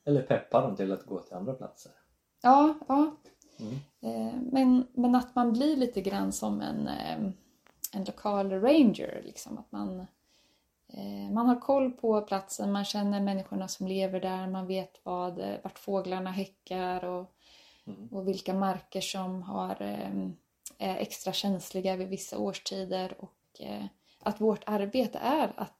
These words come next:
Speaker 2: liksom balansera det här mötet så att det blir så bra som möjligt för alla parter.
Speaker 1: Mm. Mm.
Speaker 2: Så, eh,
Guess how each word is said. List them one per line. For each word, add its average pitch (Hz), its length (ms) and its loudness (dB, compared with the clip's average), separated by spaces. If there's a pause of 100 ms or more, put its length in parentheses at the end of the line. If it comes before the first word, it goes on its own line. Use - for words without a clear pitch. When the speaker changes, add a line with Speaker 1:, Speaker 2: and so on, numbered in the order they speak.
Speaker 2:
liksom - 260 -4
balansera 202 680 4
det - 60 -6
här 190 100 -4
mötet 202 520 0
så - 60 -10
att - 80 -18
det 202 60 -6
blir 226 160 0
så 226 120 -6
bra 202 220 -2
som 208 180 -6
möjligt 214 280 -4
för 220 120 -16
alla 208 240 -6
parter. 208 380 -12 (160)
Speaker 1:
Mm. 113 240 -6 (200)
Mm. 131 160 -8 (3500)
Speaker 2:
Så, 214 500 -2
eh, 208 340 0